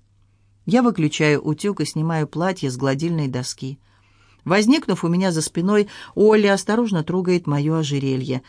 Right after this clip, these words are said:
«Это мамино, да?» Я киваю. «Я надевала его каждый день с тех пор, как умерла Диана». Олли проводит пальцем по цепочке.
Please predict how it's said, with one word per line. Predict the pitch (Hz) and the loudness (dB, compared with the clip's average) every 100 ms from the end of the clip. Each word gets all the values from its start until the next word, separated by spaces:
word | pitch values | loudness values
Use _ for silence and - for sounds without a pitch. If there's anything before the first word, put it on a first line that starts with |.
| - - | -14 -6
«Это | 190 233 | -2 4
мамино, | 226 196 139 139 131 | 4 4 2 2 0
да?» | 139 226 - _ _ _ _ _ | 0 -2 -4 _ _ _ _ _
Я | 180 208 | -6 -4
киваю. | 214 247 220 151 127 - _ _ _ _ | -2 -2 -2 -4 -6 -10 _ _ _ _
«Я | 156 202 | 0 4
надевала | 214 233 277 262 | 4 4 4 4
его | 240 226 | 4 2
каждый | 233 226 220 | 2 2 0
день | 202 202 | 2 0
с | 156 | 0
тех | - 139 | -4 -6
пор, | - 196 | -4 -4
как | 165 151 | -4 -2
умерла | 147 151 165 | -2 0 0
Диана». | 156 165 151 139 131 120 _ _ _ _ _ _ _ - | 0 0 0 0 -4 -6 _ _ _ _ _ _ _ -4
Олли | 147 139 | -2 0
проводит | 147 143 143 139 | 0 0 0 -2
пальцем | - 180 175 139 | -2 -2 -2 -4
по | 135 | -4
цепочке. | 139 151 - 127 - 131 | -6 -6 -4 -6 -6 -10